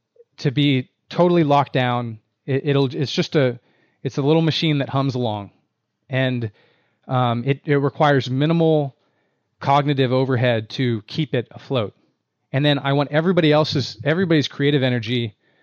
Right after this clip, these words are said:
that is above and beyond that to be toward,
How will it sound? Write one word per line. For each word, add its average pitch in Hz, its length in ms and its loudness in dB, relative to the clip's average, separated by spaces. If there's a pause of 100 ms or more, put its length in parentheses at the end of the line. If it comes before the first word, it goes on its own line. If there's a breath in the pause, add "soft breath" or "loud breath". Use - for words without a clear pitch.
(440)
that 135 180 0
is 135 140 2
above 139 280 2
and 135 120 2
beyond 143 360 2
that 110 360 -2 (380)
to 151 80 2
be 151 200 2
toward, 135 540 2